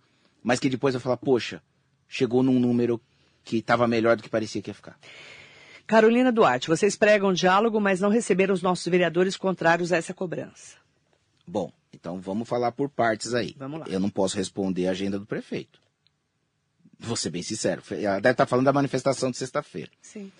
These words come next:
Speaker 1: É,
Speaker 2: Eu creio que sim.
Speaker 1: é. Até onde eu sei,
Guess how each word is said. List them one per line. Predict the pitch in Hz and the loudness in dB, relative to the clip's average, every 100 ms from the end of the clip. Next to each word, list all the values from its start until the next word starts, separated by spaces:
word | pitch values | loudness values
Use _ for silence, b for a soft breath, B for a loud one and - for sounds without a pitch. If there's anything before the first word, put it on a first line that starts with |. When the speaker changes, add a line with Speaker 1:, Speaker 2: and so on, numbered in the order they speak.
| b b b - | b b b -4
Speaker 1:
É, | 202 202 202 190 | 0 2 2 0
Speaker 2:
Eu | |
creio | - 185 202 | 0 2 2
que | - | 0
sim. | 226 165 | -2 0
Speaker 1:
é. | 104 - b b b b b _ _ - | -2 -6 b b b b b _ _ -6
Até | - - 180 262 | -4 2 4 6
onde | 220 120 | 4 4
eu | 110 | 0
sei, | - - 127 127 80 | 0 2 4 2 0